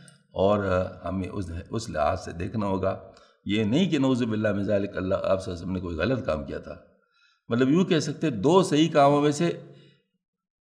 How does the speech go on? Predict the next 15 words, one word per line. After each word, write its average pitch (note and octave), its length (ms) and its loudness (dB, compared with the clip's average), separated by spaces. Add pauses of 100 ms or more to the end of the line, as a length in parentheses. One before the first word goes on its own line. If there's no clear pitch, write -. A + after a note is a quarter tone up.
(240)
ایک C3 240 2
صحیح A2+ 280 -2
کام F#2+ 260 2
کا F#2+ 180 -2
اللہ E2 220 -4
پاک E2 360 -8
نے F2 100 -10
بتا C#2+ 320 -10
دیا۔ C#2 280 -12 (1120)
دو A2+ 280 0
صحیح A#2 260 -2
کاموں F#2 300 -2
میں، C#3 200 0 (160)
کیونکہ C3+ 320 -6
تبلیغ B2+ 340 0